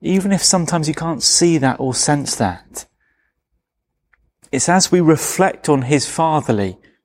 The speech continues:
gracious love, it's then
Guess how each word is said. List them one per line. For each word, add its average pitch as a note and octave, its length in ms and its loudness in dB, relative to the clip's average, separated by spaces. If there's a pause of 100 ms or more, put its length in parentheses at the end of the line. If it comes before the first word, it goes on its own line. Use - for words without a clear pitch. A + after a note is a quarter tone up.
(120)
gracious C#3+ 720 0
love, G2 560 0 (1120)
it's - 220 -4
then A2+ 420 2